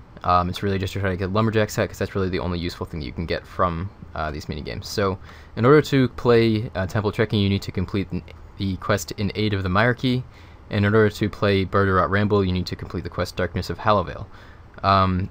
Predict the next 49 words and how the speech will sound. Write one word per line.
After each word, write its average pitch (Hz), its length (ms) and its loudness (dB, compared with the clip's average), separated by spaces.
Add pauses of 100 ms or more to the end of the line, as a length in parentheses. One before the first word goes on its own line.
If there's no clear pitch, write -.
(120)
you 110 120 0
don't 139 180 8
necessarily 139 500 4
have 107 260 2
to 113 100 -2
do 101 200 2
Bird 98 240 2
Rot 92 240 4
Ramble, 104 300 0
so - 120 -4
you 92 60 0
don't 98 120 0
necessarily 92 460 -2
have 92 300 -2
to 87 440 -4
complete 101 320 -4
Darkness 101 320 -2
of - 100 -6
Hallowvale, 120 480 2 (580)
uh, 101 140 4
but 104 120 2
you 104 100 2
do 117 160 4
n-, 120 260 4
definitely 113 320 2
need 107 140 2
to - 80 -6
make 104 140 2
sure 104 140 -2
that 95 80 -2
you 92 120 -2
have 90 280 0
Moritania 92 540 0
Legs 87 280 -2
three 92 260 -2
or 82 160 -2
four, 113 400 2 (540)
uh, 92 200 4
and 95 80 2
this 104 120 0
is 104 80 -4
for 110 160 0
the 98 140 2
un-, 98 260 0
unlimited 98 400 0
teleports 95 580 -4
to 95 440 -4
Bird 87 260 -2
Rot. 104 260 4